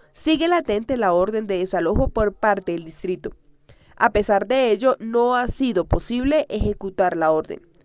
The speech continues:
dado que no se ha hecho la caracterización que exige la ley,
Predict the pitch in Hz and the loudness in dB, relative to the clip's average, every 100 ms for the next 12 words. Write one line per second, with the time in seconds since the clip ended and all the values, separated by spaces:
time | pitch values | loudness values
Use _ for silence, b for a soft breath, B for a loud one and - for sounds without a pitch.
0 | b b b b 233 285 254 269 285 240 | b b b b 2 4 8 6 6 0
1 | 202 247 240 226 262 254 247 202 208 - | -2 0 -2 0 0 0 0 -2 -2 -4
2 | 190 190 170 - 285 320 - 175 - 180 | -6 -6 -12 -4 -4 -4 -8 -10 -6 -4
3 | 180 175 170 190 247 | -4 -6 -6 -2 -2